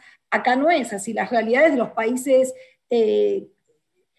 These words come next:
digamos, más informales como Perú o México, donde los paseos de compra son menores. Entonces,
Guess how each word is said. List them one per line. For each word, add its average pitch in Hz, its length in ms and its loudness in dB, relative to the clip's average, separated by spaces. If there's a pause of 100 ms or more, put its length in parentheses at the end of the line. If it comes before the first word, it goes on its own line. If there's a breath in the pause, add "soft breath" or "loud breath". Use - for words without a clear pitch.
(120)
digamos, 233 340 2
más 247 180 -4
informales 247 560 0
como 220 300 -8
Perú 254 480 0
o 220 100 2
México, 247 540 -4
donde 226 300 -2
los 208 100 -8
paseos 233 240 -4
de - 40 -8
compra 226 200 -6
son 220 160 -8
menores. 226 460 -4
Entonces, 269 280 -4